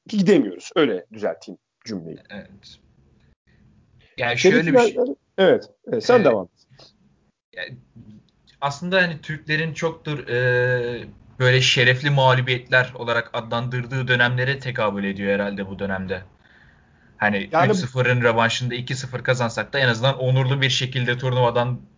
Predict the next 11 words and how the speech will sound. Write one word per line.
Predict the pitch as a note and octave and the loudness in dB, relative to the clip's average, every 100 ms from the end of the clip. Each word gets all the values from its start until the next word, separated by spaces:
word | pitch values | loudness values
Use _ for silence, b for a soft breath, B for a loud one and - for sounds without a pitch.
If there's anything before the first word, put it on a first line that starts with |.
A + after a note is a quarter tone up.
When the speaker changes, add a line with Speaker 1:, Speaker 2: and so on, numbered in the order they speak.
| - | -4
Speaker 2:
ayrılıyoruz, | A#2 A#2 A#2 A#2+ C3 B2+ - B B B - | -2 -2 -2 -2 -2 -4 -8 B B B -10
e, | A#2 A#2 A#2 | -8 -6 -8
gibi | A2 C3 B2+ C3 C3+ | -8 -4 -2 -2 -4
söylemler | - C3 B2+ B2 D3+ | -2 2 2 2 0
olmuştur | C#3+ C#3 C#3 - A2+ | -2 -2 -2 -4 -6
diye | A2 G#2+ | -6 -8
tahmin | A2+ G#2+ | -6 -4
ediyorum | G#2 G2+ G2 G2+ | -4 -6 -6 -6
o | |
dönem | G2 G2 | -4 -6
için. | F#2 - | -8 -10